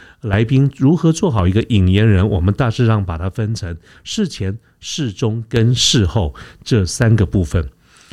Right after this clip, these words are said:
那么，呃，当然这中间要注意的一点的事项就是，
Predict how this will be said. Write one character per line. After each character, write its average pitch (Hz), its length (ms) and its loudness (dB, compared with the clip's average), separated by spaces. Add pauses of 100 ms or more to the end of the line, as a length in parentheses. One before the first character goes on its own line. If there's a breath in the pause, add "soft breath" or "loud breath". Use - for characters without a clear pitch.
(680 loud breath)
那 220 80 -4
么， 202 340 -2
呃， 156 440 0 (100)
当 220 160 2
然 165 160 6
这 185 140 2
中 196 160 2
间 196 120 4
要 180 140 4
注 208 300 0
意 175 160 2
的 110 140 0
一 104 120 -2
点 98 160 -4
的 82 140 -6
事 135 240 -6
项 107 260 2
就 107 140 4
是， 101 500 2